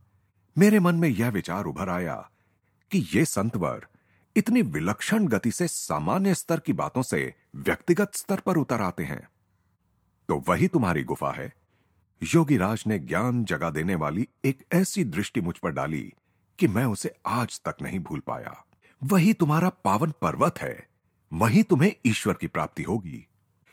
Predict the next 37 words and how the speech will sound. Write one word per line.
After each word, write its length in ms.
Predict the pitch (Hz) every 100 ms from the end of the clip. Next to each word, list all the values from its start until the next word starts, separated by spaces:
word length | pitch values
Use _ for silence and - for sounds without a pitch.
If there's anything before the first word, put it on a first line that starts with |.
| _ _ -
उनके 280 | 214 240 226
इन 80 | 208
सरल 500 | - - 190 208 202
शब्दों 400 | - 139 156 156
ने 100 | 143
हिमालय 500 | 78 85 107 147 147
के 120 | 113
लिए 180 | 110 107
मेरे 220 | 85 85
मन 220 | 69 107
में 200 | 120 95
बैठी 280 | 82 82 107
तीव्र 520 | - - 165 156 80 -
आसक्ति 640 | - - 101 - 73 67 - _ _ 196
एक 220 | 196 185 -
पल 140 | 139
में 100 | 135
समाप्त 440 | 147 - - 62 -
कर 140 | -
दी। 340 | - - - _ _ _ _ _ _ _ 90
धान 360 | 95 156 170
के 180 | 151 113
एक 180 | 82 85
दाहक 440 | 143 120 139 -
खेत 260 | - 92 -
में 240 | 73 65 - _ -
मैं 120 | 180 -
पर्वतों 420 | 120 131 139 156 139
और 240 | 139 -
अनंत 360 | 123 165 165 -
बर्फ 360 | - 90 - -
के 80 | 165
स्वप्न 340 | - 80 85
से 200 | 78 67
जाग 220 | 62 69 -
गया। 320 | 67 52 - - _ _ _ _ _ _ _ _ -
"युवक 260 | 76 82